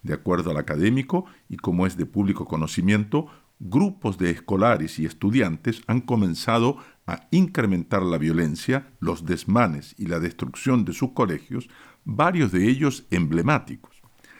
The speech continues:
Se encapuchan, se ponen overoles blancos, lanzan bombas molotov, incendian buses e invaden estaciones del metro, y al sentarse en las orillas de los andenes, ocasionan la suspensión del servicio.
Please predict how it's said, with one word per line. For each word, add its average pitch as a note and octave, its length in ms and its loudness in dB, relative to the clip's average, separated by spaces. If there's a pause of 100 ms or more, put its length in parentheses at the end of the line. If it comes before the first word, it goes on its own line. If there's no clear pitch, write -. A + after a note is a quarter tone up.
(240)
Se - 160 -4
encapuchan, D#3 840 0
se G#2 160 -4
ponen G#2+ 380 2
overoles F2 440 2
blancos, D3 600 0 (340)
lanzan B2 640 2
bombas F#2+ 400 2
molotov, E2+ 680 0 (540)
incendian G#2+ 840 2
buses E3+ 520 0 (220)
e G2+ 100 0
invaden C3 540 2
estaciones G2+ 500 0
del F#2+ 160 0
metro, E2+ 420 -2 (280)
y G#2 140 2
al G#2 120 2
sentarse G#2+ 680 -2
en F2 80 -4
las D#2+ 200 -4
orillas F2+ 360 2
de D#2+ 80 -2
los F#2 200 0
andenes, B2 500 2 (320)
ocasionan A#2+ 720 2
la F2+ 100 -2
suspensión F#2+ 600 -2
del F#2 160 0
servicio. C#2 560 -8